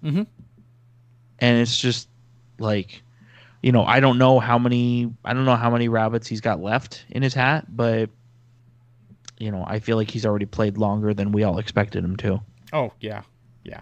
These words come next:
Speaker 2: Like,
Speaker 1: I
Speaker 2: after, like, you know, after when Ottawa went to the East Final and, you know, his wife was obviously diagnosed,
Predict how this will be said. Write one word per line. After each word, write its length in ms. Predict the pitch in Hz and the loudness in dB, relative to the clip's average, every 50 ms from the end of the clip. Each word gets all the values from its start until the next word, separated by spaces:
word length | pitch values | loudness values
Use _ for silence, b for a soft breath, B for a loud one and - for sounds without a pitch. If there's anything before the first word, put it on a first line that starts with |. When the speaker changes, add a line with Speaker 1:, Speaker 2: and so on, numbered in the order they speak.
| - _ | -12 _
Speaker 2:
Like, 160 | - 127 127 | 4 4 6
Speaker 1:
I 100 | 143 143 | 6 6
Speaker 2:
after, 200 | 156 156 - 92 | 4 4 0 0
like, 260 | 135 143 139 131 - B B B B B B | 2 4 2 2 2 B B B B B B
you 120 | 143 147 | 4 4
know, 260 | 143 131 127 120 123 - | 6 6 4 2 0 0
after 580 | - 123 139 139 - - 147 147 147 143 143 | 0 0 0 -2 0 2 2 4 4 4 2
when 200 | 135 131 127 117 | 0 -2 -2 2
Ottawa 300 | 113 123 131 135 139 135 | 4 4 6 6 6 4
went 180 | 131 127 131 127 | 2 2 0 -4
to 60 | - 120 | -2 -2
the 80 | 123 123 | -2 -2
East 200 | 127 120 - - | -2 -4 -4 -2
Final 360 | - 120 120 123 123 123 123 | 0 0 0 2 2 0 0
and, 220 | 120 117 117 113 | 0 -2 -4 -4
you 80 | 117 117 | -2 -2
know, 100 | 113 110 | -2 -2
his 220 | 110 117 110 113 | -2 -4 -6 -2
wife 320 | 117 113 110 110 113 113 - | 0 0 0 0 -2 -4 -2
was 180 | 117 113 110 | -2 0 0
obviously 320 | 110 107 110 110 113 113 110 | 0 0 0 -2 -4 -4 -2
diagnosed, 760 | 113 110 110 107 107 110 107 104 107 110 107 - - - | 0 0 0 0 -2 -2 -2 -2 -2 -4 -6 -8 -14 -18